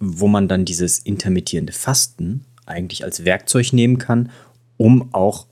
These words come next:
eine bewusstere Ernährung oder einen bewussteren Umgang auch mit Ernährung, ähm, zu etablieren für sich selber.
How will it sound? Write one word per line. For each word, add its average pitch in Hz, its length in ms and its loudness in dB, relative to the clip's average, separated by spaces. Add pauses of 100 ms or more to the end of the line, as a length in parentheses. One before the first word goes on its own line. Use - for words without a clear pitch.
(200)
eine 98 140 0
bewusstere 98 800 -2 (460)
Ernährung 98 500 2
oder 90 140 -2
einen 90 80 -4
bewussteren 95 400 -2
Umgang 113 480 2
auch 67 260 -10
mit 87 140 -6
Ernährung, 90 680 -2
ähm, 87 360 -6
zu - 100 0
etablieren 92 440 2
für - 120 -10
sich - 160 -6
selber. 76 360 -6